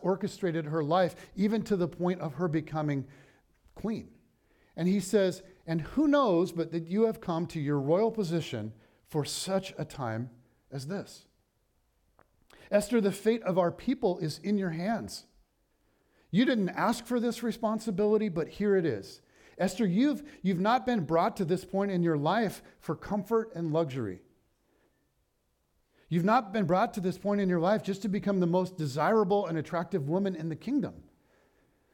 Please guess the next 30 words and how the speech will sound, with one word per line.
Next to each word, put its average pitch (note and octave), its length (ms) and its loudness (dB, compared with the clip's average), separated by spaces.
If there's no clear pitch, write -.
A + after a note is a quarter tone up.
So G3+ 220 4
don't C4+ 280 2
let B3 140 2
your G#3 140 2
success A3+ 640 -2
at F3 120 -6
fulfilling G#3+ 460 -2
society's F#3 640 0
stereotype F#3 720 0
for C#3+ 120 -4
women F3 360 0
blind E3+ 420 0
you D3+ 120 0
to D#3 120 -4
what D#3 220 0
God F#3 340 2
says D#3+ 260 -2
your F3 100 0
life D#3+ 280 2
is D#3+ 160 -6
all G3 240 -2
about. F#3 360 0
Do C#4 240 4
not A#3 400 0
become G3 380 -2
diverted F3+ 600 2
by E3+ 140 0
a D#3 80 0
shadow C3+ 320 -2
mission." G2 320 -8